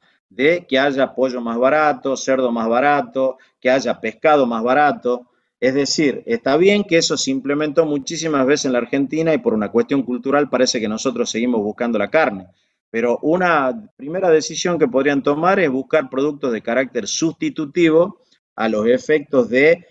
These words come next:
que no impacte tanto en la renta, el aumento, digamos,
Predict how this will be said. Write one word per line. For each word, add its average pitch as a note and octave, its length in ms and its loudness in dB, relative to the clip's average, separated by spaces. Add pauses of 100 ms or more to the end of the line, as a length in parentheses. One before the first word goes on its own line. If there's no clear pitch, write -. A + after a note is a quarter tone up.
(200)
que D3 320 2
no B2+ 220 -2
impacte D#3 580 -2
tanto E3+ 720 0
en B2+ 200 -2
la G#2+ 180 -2 (200)
renta, E3 840 0 (300)
el A2 220 0
aumento, D#3+ 1080 0
digamos, C3 500 -2